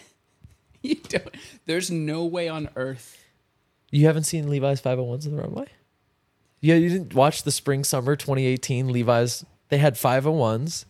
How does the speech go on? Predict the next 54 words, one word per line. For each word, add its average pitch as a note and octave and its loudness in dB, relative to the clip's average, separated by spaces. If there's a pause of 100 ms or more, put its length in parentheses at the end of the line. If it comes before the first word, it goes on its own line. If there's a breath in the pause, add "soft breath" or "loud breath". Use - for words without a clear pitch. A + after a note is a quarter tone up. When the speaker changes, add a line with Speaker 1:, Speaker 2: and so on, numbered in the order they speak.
(120)
Speaker 2:
obviously B2+ 2
in A#2 -2
a A2+ 2
washed A2 2
blue, G#2+ 2
Speaker 1:
Mm-hmm. - -6
Speaker 2:
five C3+ 6
oh A2 2
fives A2 2
in A#2 -2
a A#2 2
washed A2 0
blue. G#2 -2 (440 soft breath)
Believe C#3+ 4
they D3+ 4
had C3 0
five B2 2
seventeens B2 -4 (380 soft breath)
in A#2 6
a A2 6
dark A#2 6
wash, C#3+ 4 (100)
and B2 2
then A#2+ 2
they A#2 4
had A2+ 4
Speaker 1:
Man, C3 -2
dark C3+ -4
wash. E3+ -8 (800 soft breath)
People D#3 -6
are D#3 -2
always E3 -4
talking F#3+ -8
about E3 -6
the C#3+ -6
light C#3+ -4
wash - -10
from B2 -10
that A#2 -10
runway. A#2 -8
Speaker 2:
Yeah. A2 2 (240)
Speaker 1:
They C3+ 0
never, D3 -2 (160)
they D3 0
never D3+ -2
bring D3+ -4
up C3+ -8
the B2 -8
dark B2+ -4
wash. - -12
Speaker 2:
Oh E3+ 6
no, B2+ 6
I - 4
mean, C#3+ 4